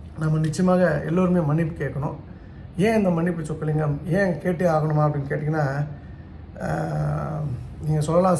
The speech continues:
சித்தர்னு போயிட்டு எங்கேயாவது உட்காந்துக்கலாம், பழனி பக்கத்துல இவர் பெரிய சித்தர், அவர் சித்தர்னு சொல்லி ஏதோ ஒரு இடத்துல நீங்க உட்காரலாம். இந்த சித்தர் சமாதிலாம் போறது பைசா பிரயோஜனம் கிடையாது. அதெல்லாம் வந்து யார்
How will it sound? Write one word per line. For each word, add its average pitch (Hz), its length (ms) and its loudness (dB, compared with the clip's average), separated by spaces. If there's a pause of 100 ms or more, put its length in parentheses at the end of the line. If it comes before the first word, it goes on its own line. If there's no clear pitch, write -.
சித்தர்னு 165 380 2
போயிட்டு 160 560 2 (460)
எங்கேயாவது 160 360 4
உட்காந்துக்கலாம், 156 400 2
பழனி 165 240 2
பக்கத்துல 156 380 -2
இவர் 156 240 2
பெரிய 156 240 0
சித்தர், 147 400 0 (480)
அவர் 151 240 0
சித்தர்னு 160 360 0
சொல்லி 160 240 0
ஏதோ 156 180 2
ஒரு 170 160 6
இடத்துல 151 180 -4
நீங்க 143 280 -2
உட்காரலாம். 139 340 -2 (1400)
இந்த 160 160 2
சித்தர் 175 360 2
சமாதிலாம் 160 520 2
போறது 165 200 2
பைசா 160 320 0
பிரயோஜனம் 160 340 0
கிடையாது. 143 260 -2 (220)
அதெல்லாம் 170 420 4
வந்து 175 320 4 (680)
யார் 202 280 4